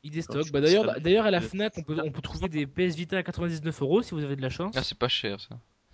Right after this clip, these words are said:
Speaker 2: Sur Micromania, j'ai, enfin, à Micromania, j'ai quand même payé ma, ma P S Vita cent trente euros en deux mille treize, hein. Neuve.
Speaker 1: Ah.
Speaker 2: Avec dix jeux offerts et deux, et, et deux cartes mémoire offertes.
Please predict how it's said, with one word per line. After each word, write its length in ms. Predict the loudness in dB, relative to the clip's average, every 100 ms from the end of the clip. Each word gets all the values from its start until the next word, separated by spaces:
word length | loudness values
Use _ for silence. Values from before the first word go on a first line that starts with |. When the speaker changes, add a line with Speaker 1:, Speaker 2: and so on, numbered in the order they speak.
| _
Speaker 2:
Sur 140 | -2 -2
Micromania, 580 | 0 2 4 6 6
j'ai, 340 | 4 4 2 0
enfin, 240 | 0 0 0
à 40 |
Micromania, 540 | -4 -8 -2 2 2
j'ai 160 | 2 -2
quand 140 | -6
même 140 | -6 -6
payé 200 | -6 -4
ma, 500 | 0 2 4 4 0 _ -16 -10 -10 -10 -14 _ _
ma 100 | 0
P 140 | 4 2
S 120 | 0
Vita 260 | 0 0 0
cent 160 | 0
trente 240 | -4 -6 -6
euros 180 | -4
en 100 | -4
deux 100 | -4
mille 140 | -6 -8
treize, 320 | -10 -8 -8
hein. 100 | -10 -16 -2
Neuve. 340 | 4 4 2 -4
Speaker 1:
Ah. 80 | -6 -4
Speaker 2:
Avec 320 | 0 2 2 2
dix 120 | 2
jeux 140 | 6
offerts 320 | 6 4 2
et 60 | 2
deux, 180 | -2 -4 -6
et, 120 | -12 -8
et 100 | -6
deux 160 | -4
cartes 240 | -2 -4 -6
mémoire 260 | -8 -8
offertes. 220 | -10 -16